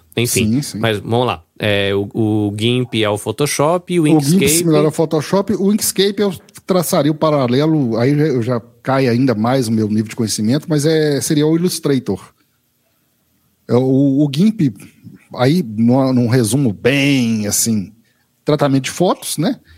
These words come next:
Speaker 2: Que é o que a gente usa muito, tipo de imagem de foto, pôr uma capa de podcast, et cetera. O, o Inkscape pra vetores, é, imagens vetoriais,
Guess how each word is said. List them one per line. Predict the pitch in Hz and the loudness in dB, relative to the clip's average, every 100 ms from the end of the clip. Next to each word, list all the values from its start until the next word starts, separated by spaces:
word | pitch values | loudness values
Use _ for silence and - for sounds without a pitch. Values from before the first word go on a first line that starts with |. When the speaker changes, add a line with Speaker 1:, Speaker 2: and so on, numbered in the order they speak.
| _ | _
Speaker 2:
Que | - | -2
é | |
o | 123 | 0
que | 127 | 0
a | |
gente | 131 131 | 0 2
usa | 127 123 | 2 2
muito, | 147 143 110 | 2 0 -4
tipo | - 120 | -8 -8
de | 120 | -2
imagem | 117 117 110 | 2 2 -2
de | |
foto, | - 160 - | -2 -2 -2
pôr | 117 | -4
uma | 113 | -2
capa | 120 123 | -4 -4
de | - | -2
podcast, | 143 - 160 175 - | -4 -2 -2 0 -2
et | 131 | -4
cetera. | 185 226 - - - - - _ | -4 -6 -10 -20 -20 -20 -20 _
O, | 156 185 190 180 175 170 147 165 | 0 2 4 4 2 0 2 2
o | |
Inkscape | 196 - - 180 180 | 2 0 2 0 0
pra | - 190 | -2 0
vetores, | 196 190 160 139 101 - - - _ - | 0 0 2 2 0 -4 -8 -12 _ -6
é, | 113 | -2
imagens | 110 123 123 120 | 2 2 2 2
vetoriais, | 131 135 156 139 101 92 - - | 0 2 2 2 0 -4 -8 -12